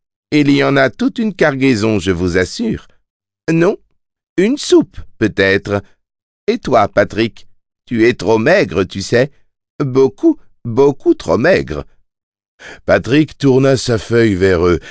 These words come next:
leur dévoilant un dessin de Bill s'inclinant devant Susanna. Un plateau de petits canapés parfaitement ciselés dans une de ses mains d'acier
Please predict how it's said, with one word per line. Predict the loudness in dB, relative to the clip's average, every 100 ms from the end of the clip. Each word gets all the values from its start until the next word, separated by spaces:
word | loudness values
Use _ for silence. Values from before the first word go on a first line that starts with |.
| -14 -4
leur | -2 0
dévoilant | 0 2 2 2 0
un | 0 -2
dessin | -4 -4 -2 -2
de | -2
Bill | -4 -2 0 -2
s'inclinant | -4 -4 -4 -4 -4 0 0 0
devant | -2 -2 -4
Susanna. | -6 -8 -8 -8 -8 -12 -14 _ _ _ -4
Un | -2 -2
plateau | 0 0 0 -2 -2
de | -2 -6
petits | -8 -10 -12
canapés | -4 -2 0 -2 0 0 0
parfaitement | 0 -6 -6 -8 -8 -4 -2 0
ciselés | -2 -4 -6 -4 0 0 0
dans | 0 -2
une | -2 -4 -4
de | -4 -4
ses | -4
mains | -2 -2 -2
d'acier | -2 -4 -6 -8 -8